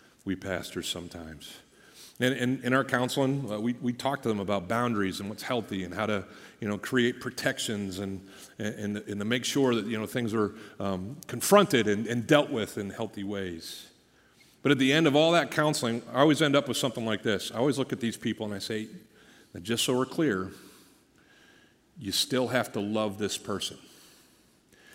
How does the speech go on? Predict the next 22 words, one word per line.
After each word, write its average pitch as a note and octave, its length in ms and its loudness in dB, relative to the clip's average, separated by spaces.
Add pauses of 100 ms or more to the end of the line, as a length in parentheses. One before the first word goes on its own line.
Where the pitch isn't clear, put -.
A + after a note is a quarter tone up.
(280)
And A#2+ 80 4
a - 20 10
lot - 80 12
of - 60 6
times D#3+ 240 8
people D3 220 6
have C#3 60 6
looked D3+ 140 4
at D3 80 2
me B2+ 80 0
and B2 100 0
said, A2+ 280 0 (300)
"Have A2 140 -2
you C3+ 140 2
been D3+ 160 0
paying C3+ 340 -2
attention? A#2 460 -4 (1800)
This C#3 120 2
person C3+ 380 2
is G#2+ 100 0
a A#2+ 60 0
monster. C#3 760 -6